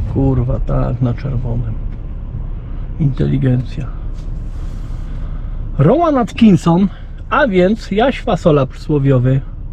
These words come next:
swojego czasu mieszkał w kawalerce, pomimo tego, że zarabiał grube pieniądze, jeździł autobusem.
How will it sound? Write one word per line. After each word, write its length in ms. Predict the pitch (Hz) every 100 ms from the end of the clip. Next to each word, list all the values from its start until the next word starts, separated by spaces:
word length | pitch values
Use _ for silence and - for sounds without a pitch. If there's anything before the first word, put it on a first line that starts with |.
| - - - - -
swojego 420 | - 233 302 285
czasu 540 | - 156 127 143 151 156
mieszkał 440 | 185 202 262 - 240
w 80 | -
kawalerce, 600 | 214 196 170 139 123 156
pomimo 360 | 175 220 247
tego, 260 | 220 208 202
że 80 | 180
zarabiał 420 | 185 180 175 165
grube 380 | 147 185 226 190
pieniądze, 640 | 170 156 131 117 117 202 - - -
jeździł 500 | 208 214 220 196 220
autobusem. 680 | 202 180 180 139 107 - 107